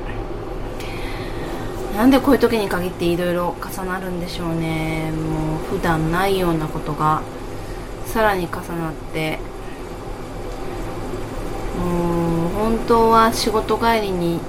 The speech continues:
耳鼻科に寄りたい気持ちは山々なんですけど、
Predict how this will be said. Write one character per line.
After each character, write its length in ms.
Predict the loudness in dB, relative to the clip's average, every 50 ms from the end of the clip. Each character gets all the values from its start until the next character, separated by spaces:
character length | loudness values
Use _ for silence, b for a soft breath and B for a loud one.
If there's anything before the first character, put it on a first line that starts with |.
| -6 -6
耳 140 | -4 -4 -4
鼻 140 | -4 -4 -4
科 20 |
に 240 | -2 -2 -2 -4 -4 -6 -6 -6
寄 120 | -4 -4
り 120 | -4 -4 -2
た 200 | 0 0 2 2
い 140 | 0 -2 -2 -4 -4
気 80 | -4 -4
持 160 | -2 -4 -4 -6 -6
ち 140 | -6 -4 -4
は 260 | -2 0 0 0 -2 -2 -4 -6 -8 -8 -8 -8 -8 -8 -8 -8 -8 -8 -8 -6 -4
山 320 | -2 0 2 4 6 6 6
々 220 | 6 4 4 4
な 160 | 4 4 2
ん 140 | 2 2 0
で 100 | -2 -4
す 160 | -4 -6 -6
け 120 | -6 -6 -6
ど、 380 | -6 -4 -4 -6 -6 -6 -8